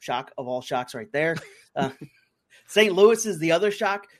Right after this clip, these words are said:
Speaker 1: Uh, Minnesota and L A F C are the other two as well that are undefeated to start the season. All four of those teams are obviously in the top four in their respective conferences. Uh, three of those in the Western Conference, so good luck. Two undefeated teams going against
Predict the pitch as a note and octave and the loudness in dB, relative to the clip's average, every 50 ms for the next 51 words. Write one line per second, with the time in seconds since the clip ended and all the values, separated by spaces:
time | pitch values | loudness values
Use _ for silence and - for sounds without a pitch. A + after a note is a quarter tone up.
0 | _ _ - C#3 C#3 C#3 - E3 E3+ F3+ F3 F3 F3+ F3 E3+ E3 D3+ D3 D3 D3 | _ _ -8 -4 -4 -4 -4 -4 -6 -8 -6 -6 -6 -6 -4 -4 -6 -4 -4 -6
1 | D3 D3 C#3+ C#3 C3 C3 - - D3 C#3 C3+ C3 B2+ C3 B2+ B2 B2+ B2 _ - | -4 -4 -6 -8 -10 -12 -14 -16 -12 -12 -12 -10 -10 -10 -10 -10 -10 -12 _ -14
2 | C#3 C3+ C3+ - C3+ B2 B2 B2 B2+ B2+ B2 B2+ B2 B2 - - C3+ B2+ A#2+ A#2+ | -12 -10 -10 -10 -12 -14 -12 -10 -10 -8 -8 -8 -8 -8 -8 -8 -10 -12 -12 -14
3 | - C3+ B2+ B2 A#2 A2+ _ _ _ _ _ _ - D3 - - D3 C3+ C3+ - | -12 -10 -10 -10 -10 -12 _ _ _ _ _ _ -16 -14 -6 -4 -4 -4 -4 -6
4 | A#2+ - - C3+ B2+ B2 B2 B2+ B2 B2 A#2+ _ _ _ _ _ - - D3+ C#3+ | -14 -14 -12 -10 -10 -10 -10 -10 -12 -12 -14 _ _ _ _ _ -4 -2 -2 -2
5 | - - D#3+ D#3 D3 C#3 C#3 C3+ B2+ - D3 C#3 C3 B2+ - - - C#3 C#3+ C#3+ | -2 -2 -4 -2 -2 -2 -4 -6 -8 -8 -10 -10 -8 -8 -10 -8 -6 -4 -4 -4
6 | D3 C#3 C3 - - C3+ C3+ C3 B2+ B2+ A#2+ - C#3 B2 - _ - D3+ C3+ C3+ | -4 -6 -8 -10 -10 -8 -8 -8 -8 -10 -12 -10 -10 -10 -10 _ -14 -14 -12 -10
7 | C3 C3 - D3+ C3+ B2 B2 A#2+ A#2 A#2 - C3 B2 - - C3 B2 - _ A2+ | -12 -12 -12 -14 -12 -12 -12 -12 -12 -14 -16 -18 -18 -16 -12 -12 -12 -14 _ -20
8 | _ - - D#3+ E3 D#3 D#3 D#3 D3+ - D3+ D3+ D3 C#3 - _ _ _ _ _ | _ -12 -8 -6 -6 -6 -6 -10 -8 -6 -4 -4 -6 -6 -12 _ _ _ _ _
9 | _ _ D3 _ - D#3+ F#3+ F#3+ C3+ A3 A3+ A3 C3 A#2+ A#2 A2+ C3+ C3 - - | _ _ _ _ -4 0 2 2 2 0 -6 -10 -12 -12 -6 -2 -2 -2 -2 -4
10 | C3 A2+ - B2 B2 A#2+ - - B2 - A#2+ A#2 A2+ C3 B2+ B2+ C3 C3 C3 - | -16 -14 -10 -10 -10 -10 -12 -18 -18 -16 -18 -16 -12 -12 -8 -4 -4 -6 -6 -6
11 | - - B3+ B3 A3 G#3 G3+ G3 G3+ G#3 G3+ F3 D#3 - F#3+ F#3 F3 D3+ - E3 | -6 -2 2 2 2 2 2 -4 -4 -6 -8 -8 -8 -8 -6 -6 -6 -6 -4 -4
12 | D#3+ D#3+ D#3 D3+ C#3+ D#3 D3+ D3+ D3+ - | -4 -4 -4 -6 -6 -6 -8 -8 -10 -16